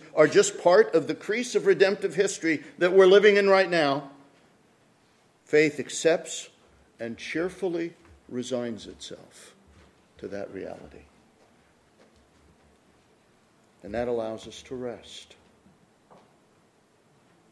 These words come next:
So let me give you a specific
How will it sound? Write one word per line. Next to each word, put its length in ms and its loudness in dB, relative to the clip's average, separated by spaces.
So 120 -6
let 160 -2
me 80 -4
give 240 -4
you 100 -6
a 20 -10
specific 720 -10